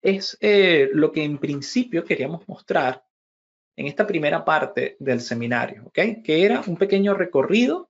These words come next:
en estos primeros veinte minutos por el software en forma de presentación.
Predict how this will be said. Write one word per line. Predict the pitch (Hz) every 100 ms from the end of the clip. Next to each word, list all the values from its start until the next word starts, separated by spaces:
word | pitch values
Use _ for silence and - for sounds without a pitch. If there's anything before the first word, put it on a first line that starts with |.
| _
en | 139
estos | 127 -
primeros | - 143 139 151
veinte | 156 156 156
minutos | 175 175 156 131 151 - _ _ _ _ _ _
por | 151 151
el | 151
software | 139 - 156 151 196
en | 170
forma | 131 120 120 139
de | 135
presentación. | - - - - - - -